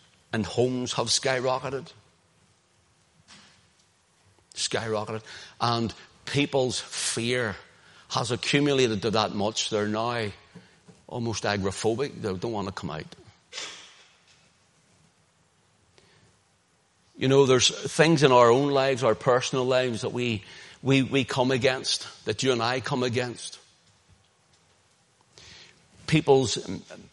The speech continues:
mental health has deteriorated greatly in these last eighteen months. Ordinary people, and everyone's ordinary, but you know the sense they had no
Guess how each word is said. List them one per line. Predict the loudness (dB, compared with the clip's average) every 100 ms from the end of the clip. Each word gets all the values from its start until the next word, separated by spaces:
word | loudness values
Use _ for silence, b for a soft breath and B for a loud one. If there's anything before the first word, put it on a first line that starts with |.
| _
mental | -2 2 4 4 4 4
health | 2 2 2 0
has | -2 -2
deteriorated | -6 -4 0 4 4 4 2 0 -2 -6
greatly | 2 2 4 4 4 2 -2
in | 0
these | 0 0 -2 -2
last | 0 0 0 -4
eighteen | -6 -6 -6
months. | -4 -4 -6 -10 B B B
Ordinary | 6 6 8 6 6 6 2
people, | -2 -2 -2 2 0 2
and | 0 0 0
everyone's | 2 4 4 4
ordinary, | 4 4 4 -2 -2 -2
but | -2
you | 0
know | 0
the | 0
sense | 0 0 0
they | -2
had | 2 4 4 4
no | 4 4